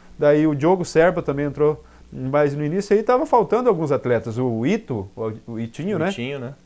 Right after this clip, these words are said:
Speaker 1: O Fabinho também. E assim vai.
Speaker 2: Tá certo.
Speaker 1: É conforme
Speaker 2: Esse
Speaker 1: a gente
Speaker 2: jogo no
Speaker 1: precisa.
Speaker 2: Arrudão, né?
Speaker 1: É no jogo no Arrudão, foi realizado aí. Conforme a gente precisa, a gente vai entrando em contato, né?
Speaker 2: Certo. E como que faz, então, hoje, se alguém quiser marcar um jogo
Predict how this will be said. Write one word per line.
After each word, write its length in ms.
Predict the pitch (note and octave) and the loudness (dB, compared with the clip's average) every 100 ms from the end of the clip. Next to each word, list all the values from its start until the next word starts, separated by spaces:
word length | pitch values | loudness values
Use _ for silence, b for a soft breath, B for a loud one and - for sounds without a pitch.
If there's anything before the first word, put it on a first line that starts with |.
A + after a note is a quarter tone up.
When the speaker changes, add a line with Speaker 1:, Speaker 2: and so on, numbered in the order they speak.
| - - | -20 -8
Speaker 1:
O 80 | B2+ | -6
Fabinho 560 | - C3 A#2 E3+ F#3+ D3+ | 0 -2 -2 -6 -6 -4
também. 400 | B2+ D3+ G3+ G3 _ b b b b b _ - | 0 0 0 -8 _ b b b b b _ -16
E 80 | C4+ | -8
assim 280 | E4+ - G4 | -8 -6 -2
vai. 220 | F#4 E4+ | 4 4
Speaker 2:
Tá 60 | C#3 | 4
certo. 160 | A2+ | 0
Speaker 1:
É 60 | B2+ | -2
conforme 300 | G3+ F#3+ B3 | -4 0 2
Speaker 2:
Esse 80 | C#4 | 2
Speaker 1:
a 80 | B3 | 2
gente 40 | |
Speaker 2:
jogo 180 | E3 F3+ | 2 2
no 80 | F#3 | 2
Speaker 1:
precisa. 260 | G3+ B3+ | 4 4
Speaker 2:
Arrudão, 160 | C#3 B2+ | 2 0
né? 100 | C#3+ | -2
Speaker 1:
É 120 | E3 | -4
no 100 | F3 | -2
jogo 220 | D#3+ F3 | -4 -4
no 80 | F#3+ | -4
Arrudão, 360 | G3 G#3+ D#3+ F3 | -4 0 -2 -2
foi 160 | C#3+ | -6
realizado 400 | C3+ B2 A#2 C3 | -6 -6 -6 -6
aí. 140 | B2+ D3 B B B | -8 -10 B B B
Conforme 360 | - D#3 G3+ A3 | -12 -2 0 0
a 20 | |
gente 200 | A3 G#3 G#3+ F3 D#3 | -2 -6 -10 -10 -4
precisa, 400 | G3+ - A3+ E4+ | -4 -4 -6 -4
a 40 | D#4 | -4
gente 200 | E4 D4 | -6 -4
vai 240 | E4+ D#4 | -4 -4
entrando 260 | B3 B3 A#3+ | -4 -4 -2
em 40 | |
contato, 420 | G#3 F#3 G#3+ G#3+ | -4 0 0 0
né? 160 | D#3+ E3+ | -8 -8
Speaker 2:
Certo. 380 | - A#2+ A2+ - | -10 -10 -10 -10
E 80 | D3 | -14
como 240 | E3 G#3+ A#3 | -4 -4 -4
que 100 | - | -8
faz, 380 | - F3 F3 | -2 0 2
então, 280 | D3+ C#3+ D3+ | -2 -4 -2
hoje, 440 | D3 D3+ E3+ D#3 D#3+ | 2 2 0 -4 -8
se 100 | E3 | -8
alguém 200 | C#3 D3+ | -8 -8
quiser 260 | C#3 C#3 | -6 -4
marcar 280 | C#3+ C3 C3+ | -2 -2 -4
um 120 | C3+ | -8
jogo 560 | A#2 B2+ D3+ D#3 D#3 | -4 2 2 0 -6